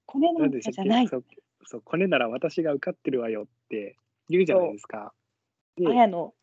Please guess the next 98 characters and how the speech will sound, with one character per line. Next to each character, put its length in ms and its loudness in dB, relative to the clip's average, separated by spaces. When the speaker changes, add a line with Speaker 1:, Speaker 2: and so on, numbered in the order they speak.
Speaker 1:
家 220 -6
は 140 -2
た 100 -6
だ 100 2
の 100 2
パ 140 -2
ン 80 4
屋 100 2
な 80 0
ん 60 -4
だ 100 0
か 120 4
ら」。 260 4
Speaker 2:
そ 280 0
う 40 0
そ 160 -2
う 60 -2
そ 260 -10
う。 60 -16
あ 80 -12
れ、 220 -4
そ 100 -12
の、 160 -12
「コ 140 -6
ネ 60 -2
な 100 0
ら 80 0
私 320 -4
が 80 0
受 80 -4
か 80 -4
っ 40 -10
て 140 -4
る 100 -2
わ 80 -4
よ」 160 -2
っ 40 -12
て 80 -4
い 100 0
う 40 -4
セ 120 -8
リ 100 -2
フ 100 -4
っ 40 -4
て、 380 2
Speaker 1:
う 60 -4
ん 120 -4
う 20 -6
ん。 60 -10
Speaker 2:
ま 100 0
あ、 40 -2
も 160 -8
ち 80 -12
ろ 80 -6
ん 20 -2
山 180 0
田 120 -2
さ 80 -8
ん 100 -8
か 180 -10
ば 120 -2
う 100 0
気 120 -12
持 120 -10
ち 140 -10
が、 260 -6
Speaker 1:
う 40 -12
ん。 20 -4
Speaker 2:
は 60 -2
あ 40 -2
る 100 -2
と 80 -10
思 140 -8
う 40 -10
ん 40 -12
で 100 -12
す 60 -20
け 100 -12
ど、 280 -8
Speaker 1:
う 40 -4
ん。 40 -8
Speaker 2:
な 160 -6
ん 40 -10
か、 60 -16
そ 60 -6
れ 80 0
だ 100 -2
け 100 -6
じ 60 -2
ゃ 40 -4
な 100 -12
く 100 -20
て、 280 -6
な 100 -14
ん 20 -20
か 100 -12
自 140 -10
分、 480 -8